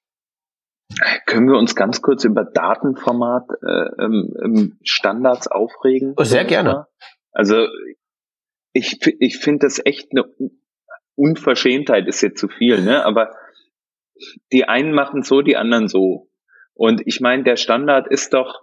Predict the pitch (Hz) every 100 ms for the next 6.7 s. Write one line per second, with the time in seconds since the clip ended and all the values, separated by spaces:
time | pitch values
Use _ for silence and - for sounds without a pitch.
0 | _ - 92 110 139 - - 95 90 104
1 | 151 - - 113 107 113 117 107 - 90
2 | 87 82 90 - 82 80 _ _ _ _
3 | 90 92 _ _ - 101 98 90 110 147
4 | - 135 131 - 98 - 104 101 90 117
5 | 113 113 107 107 104 104 - - _ -
6 | 92 92 92 85 92 98 -